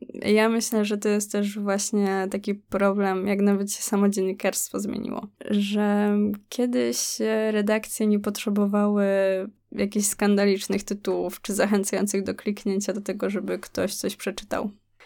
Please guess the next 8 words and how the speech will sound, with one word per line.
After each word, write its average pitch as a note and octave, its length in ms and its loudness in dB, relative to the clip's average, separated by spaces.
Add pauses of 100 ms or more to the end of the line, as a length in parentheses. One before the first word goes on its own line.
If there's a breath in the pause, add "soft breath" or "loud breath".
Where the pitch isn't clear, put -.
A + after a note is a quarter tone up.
(360 loud breath)
A G#3 120 2
teraz G#3+ 520 2
jest G#3 560 -2
faktycznie G3+ 400 -2
taka G3+ 240 0
wymiana G3+ 420 2
tych G3+ 160 -2
informacji, G#3 1000 0